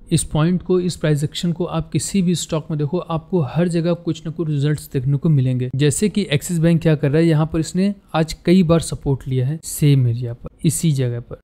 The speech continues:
कल के समय में क्या हो सकता है, अगर कल मार्केट ओपन होती है, कल एक्सिस बैंक के अंदर आप लोग सिर्फ और सिर्फ शॉर्ट सेलिंग करोगे इस लेवल के नीचे। जैसे ही मार्केट जाएगा आप एक्सिस बैंक के अंदर शॉर्ट सेलिंग कर दोगे,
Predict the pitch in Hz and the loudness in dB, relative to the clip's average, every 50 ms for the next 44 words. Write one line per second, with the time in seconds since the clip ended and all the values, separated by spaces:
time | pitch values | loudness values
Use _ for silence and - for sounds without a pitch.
0 | _ - - - 165 175 160 - 165 - 170 165 165 170 170 165 165 165 147 139 | _ -6 2 4 4 6 6 2 0 2 2 2 4 4 4 2 2 2 2 2
1 | 139 131 - 143 127 - 160 160 156 156 147 - 151 143 139 139 139 127 156 143 | 2 0 -2 -4 -8 -4 -4 -2 -2 -2 -2 -2 -4 -4 -4 -4 -6 -6 -8 -10
2 | - 147 135 - 151 143 127 127 131 127 - - 131 127 147 - - - - 170 | -10 -10 -10 -6 -4 -2 -2 0 -2 -2 -2 -2 -4 -4 -4 -6 -6 2 4 6
3 | 175 175 165 - - 175 156 143 147 147 156 160 156 147 143 143 156 147 - 147 | 6 6 4 4 2 2 4 6 6 6 6 4 4 2 2 2 0 -2 -4 -4
4 | 135 127 - 160 156 - - - 175 151 - 160 156 - - 175 165 - - - | -4 -4 -2 -2 -4 -2 -2 -4 -4 -4 -2 -6 -6 -4 -4 -8 -8 -8 -12 -20
5 | _ - - - - - 135 127 - - 139 127 127 131 131 - 120 117 123 123 | _ -18 -14 -10 -4 -2 -2 -2 -2 -4 -4 -2 -2 -2 -2 -4 -8 -10 -10 -14
6 | 131 - 156 - - - - 151 143 143 143 - - 147 143 127 143 131 123 131 | -8 -4 -4 -4 -2 0 2 4 4 4 4 2 0 0 0 2 0 0 2 2
7 | 131 135 - - - 180 170 151 143 - - 143 123 127 127 139 143 156 156 156 | 2 2 2 2 2 2 4 2 2 0 -2 -4 -2 0 0 0 0 0 -2 -4
8 | 147 135 151 160 160 160 - 151 143 - - - 160 143 127 135 139 143 151 151 | -2 0 0 0 0 0 -4 -6 -6 -6 -4 -2 -2 0 2 4 4 4 4 2
9 | 143 139 135 135 147 156 151 - - - 135 135 139 - - - 139 131 139 147 | 2 0 -2 0 0 0 -2 -2 -4 -6 -4 -4 -4 -6 -6 -4 -2 0 0 0
10 | 143 - 143 127 120 - 127 120 123 135 | 0 0 -2 -2 0 -2 -2 -2 -2 -4